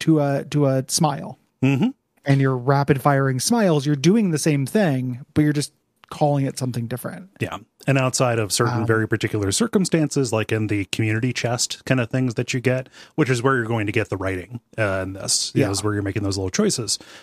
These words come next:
Speaker 2: which repeat very frequently. You're gonna see a lot of them. Um, outside of those, they're not really linked to each other. Ignorance does not come at the expense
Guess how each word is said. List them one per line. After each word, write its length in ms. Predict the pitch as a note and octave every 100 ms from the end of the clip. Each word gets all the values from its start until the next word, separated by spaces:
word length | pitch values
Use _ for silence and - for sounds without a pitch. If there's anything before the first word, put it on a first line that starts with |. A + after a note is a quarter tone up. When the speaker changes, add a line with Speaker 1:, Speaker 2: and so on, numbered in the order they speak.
| _
Speaker 2:
which 320 | C3+ - -
repeat 520 | B2 A2 B2 G2 - -
very 240 | A#2+ G2+
frequently. 460 | - G2+ - A2+ -
You're 100 | C3
gonna 160 | C3
see 160 | C3+ D#3+
a 80 | E3
lot 180 | F3+ E3+
of 100 | -
them. 180 | - _ - - -
Um, 180 | A#2 A#2+
outside 320 | A#2+ C3 A#2
of 140 | G2
those, 400 | B2+ C#3+ A2+ G#2
they're 140 | - C3
not 180 | C3
really 220 | A#2 G#2 G2+
linked 320 | G#2 G2 -
to 140 | A#2+
each 160 | A2 -
other. 380 | - - - C3+ -
Ignorance 480 | C3 C3+ B2+ A#2+ -
does 240 | A#2 G2+
not 180 | G#2+ -
come 220 | A2+ G2+
at 100 | G#2
the 80 | A2
expense 680 | G2 - F3 E3 - -